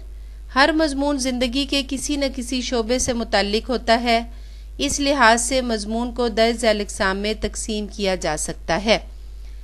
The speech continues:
नंबर एक है अदबी मज़ामीन, इखलाकी मज़ामीन, मुआशरती मज़ामीन, सवानई मज़ामीन,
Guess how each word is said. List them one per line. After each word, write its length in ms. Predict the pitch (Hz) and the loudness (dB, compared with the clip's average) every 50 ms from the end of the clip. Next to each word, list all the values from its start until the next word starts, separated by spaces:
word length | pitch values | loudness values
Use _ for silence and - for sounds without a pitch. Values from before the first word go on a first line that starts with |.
| - - - - - - - | -14 -14 -14 -14 -12 -4 0
नंबर 300 | 226 240 240 233 254 262 | 2 2 4 4 4 4
एक 240 | 262 247 254 240 254 | 4 4 2 2 0
है 200 | 277 277 262 - | 0 0 0 0
अदबी 400 | 214 208 180 190 170 165 226 240 | 0 -2 -2 -2 -2 0 0 0
मज़ामीन, 680 | 262 262 254 233 269 262 262 262 269 269 277 285 285 - - - - - - - - - - - | 0 0 0 0 0 0 2 2 2 2 0 0 -4 -8 -12 -14 -14 -14 -14 -14 -14 -10 -6 -6
इखलाकी 540 | - - - 233 220 208 202 - - 254 254 | -6 -4 0 4 4 4 4 4 0 -2 -2
मज़ामीन, 720 | 262 262 262 233 269 262 262 254 254 254 254 262 269 269 - - - - - - - - - - - | 0 0 2 4 4 2 4 4 2 0 0 0 -2 -6 -10 -12 -14 -14 -14 -14 -14 -16 -14 -8 0
मुआशरती 640 | 214 220 220 220 220 - - 254 226 - - 285 277 | 4 6 6 6 6 4 2 0 0 0 0 0 0
मज़ामीन, 760 | 269 262 254 233 262 254 254 254 254 247 254 262 262 254 - - - - - - - - - | 2 2 2 4 4 4 4 4 2 2 2 0 -2 -4 -10 -12 -12 -12 -12 -12 -12 -12 -8
सवानई 600 | - - - 240 226 226 226 226 233 247 269 277 277 | -4 0 2 4 8 8 8 8 8 6 4 2 2
मज़ामीन, 760 | 269 262 247 233 254 247 247 247 247 247 247 254 254 254 | 2 0 2 4 4 4 4 4 2 2 0 0 -2 -6